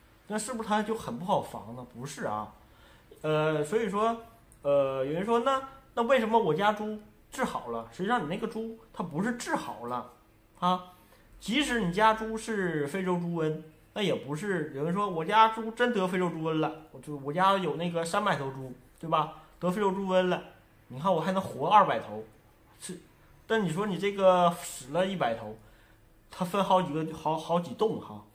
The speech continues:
那你说你这个活这二百头，到底是因为这个药物给治好的，还是它自己治愈的呢？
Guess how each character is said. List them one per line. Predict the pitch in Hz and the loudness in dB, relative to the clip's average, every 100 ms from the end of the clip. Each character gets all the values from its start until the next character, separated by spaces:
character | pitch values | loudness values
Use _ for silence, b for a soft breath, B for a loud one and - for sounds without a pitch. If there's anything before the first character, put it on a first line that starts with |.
| _ | _
那 | 226 | -4
你 | 190 | 0
说 | 214 | 2
你 | 196 | 2
这 | 196 | 2
个 | 214 | 0
活 | - 143 175 | -2 0 4
这 | |
二 | 208 208 | 6 6
百 | 160 | 4
头， | 135 147 | -2 -2
到 | 226 185 | 0 0
底 | |
是 | 131 180 | -2 -6
因 | 185 | -4
为 | 185 | -4
这 | 190 180 | -4 -6
个 | 131 120 117 - - _ b b - | -4 -4 -6 -12 -20 _ b b 0
药 | 202 262 170 | 10 10 10
物 | 156 147 - - | 4 -4 -8 -12
给 | 120 | -12
治 | - 294 | -2 0
好 | - 117 | 2 -2
的， | 117 131 - - _ _ _ _ | -4 -4 -6 -18 _ _ _ _
还 | 175 | -2
是 | 185 | 0
它 | 180 | -2
自 | 233 | -4
己 | 190 | -6
治 | - 233 220 | -6 -6 -4
愈 | 220 | -2
的 | 147 | -2
呢？ | 117 110 | -2 -6